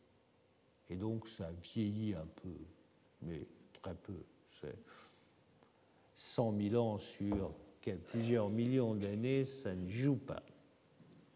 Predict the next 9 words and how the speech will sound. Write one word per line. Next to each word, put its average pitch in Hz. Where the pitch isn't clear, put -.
Donc, 180
voilà 175
la 180
situation 143
actuelle. 131
Je 139
voudrais 165
faire 175
remarquer, 123